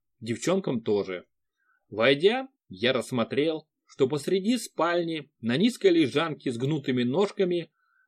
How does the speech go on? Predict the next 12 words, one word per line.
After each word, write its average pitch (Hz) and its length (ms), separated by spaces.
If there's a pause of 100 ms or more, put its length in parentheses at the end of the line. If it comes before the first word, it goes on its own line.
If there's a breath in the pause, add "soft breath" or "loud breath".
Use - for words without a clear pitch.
(140)
полу 220 280
лежала 143 480
сама 135 360
Дегтярёва 147 680
с - 140
высоким 139 480
стаканом 196 640
желтоватого 139 760
сока 190 400
в - 60
правой 131 320
руке. 113 540